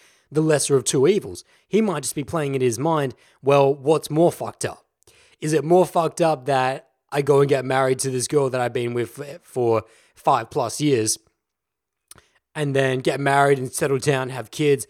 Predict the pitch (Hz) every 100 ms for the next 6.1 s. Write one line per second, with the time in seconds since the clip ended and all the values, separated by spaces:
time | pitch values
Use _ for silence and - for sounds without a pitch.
0 | _ - 147 135 147 127 120 151 139 131
1 | - - 135 135 127 143 131 151 120 113
2 | 135 135 127 _ _ _ _ _ _ -
3 | 151 147 120 120 175 190 - 226 220 247
4 | 226 226 - _ _ _ 220 220 233 240
5 | 240 294 _ 147 139 143 131 131 123 120
6 | 113